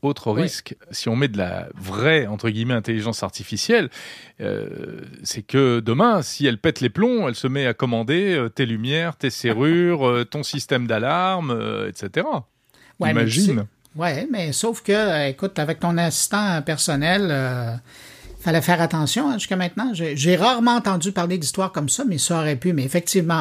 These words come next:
Speaker 2: en donnant cette possibilité, c'est possible de le faire.
Speaker 1: Peut-être dans
Speaker 2: Puis
Speaker 1: le
Speaker 2: là
Speaker 1: futur, on va dire.
Speaker 2: Ouais. Mais un futur à court terme quand même, hein, parce que, euh, avec le temps, on va arriver à, à paramétrer son utilisation. Mais au début, peut-être qu'effectivement, on aura ce type d'histoire-là.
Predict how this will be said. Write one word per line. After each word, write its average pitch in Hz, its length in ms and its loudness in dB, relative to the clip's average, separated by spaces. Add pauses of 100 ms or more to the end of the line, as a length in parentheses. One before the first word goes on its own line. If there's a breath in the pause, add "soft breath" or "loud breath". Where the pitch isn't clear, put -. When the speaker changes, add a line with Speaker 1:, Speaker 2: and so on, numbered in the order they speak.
Speaker 2:
en 139 120 0
donnant 156 320 0
cette 143 180 -2
possibilité, 139 420 -2
c'est 180 140 -2
possible 226 360 0 (360 loud breath)
de 165 60 -2
le 147 60 -4
faire. 277 200 0
Speaker 1:
Peut-être 151 260 2
dans 123 140 2
Speaker 2:
Puis 127 40 6
Speaker 1:
le 131 40 4
Speaker 2:
là - 60 0
Speaker 1:
futur, 135 500 0 (120)
on 101 40 -12
va 95 100 -10
dire. - 240 -10
Speaker 2:
Ouais. 151 360 0 (260)
Mais 160 260 -2
un 175 60 2
futur 269 440 -2
à 233 60 2
court - 260 0
terme 320 260 0
quand 165 140 2
même, 165 240 0
hein, 220 180 -4
parce - 220 -6
que, 170 120 -4
euh, 143 640 0 (300)
avec 175 320 0
le 190 120 6
temps, 233 220 4
on 185 40 2
va 170 100 2
arriver 170 380 4
à, 151 80 2
à 156 180 -2
paramétrer 165 680 -2
son 180 200 -4
utilisation. 156 640 -2 (260 loud breath)
Mais 175 60 4
au 175 100 6
début, 160 300 4
peut-être 196 340 -2
qu'effectivement, 156 600 -6
on 156 40 -2
aura 131 140 -4
ce 135 140 -2
type 165 200 -6
d'histoire-là. 117 520 -6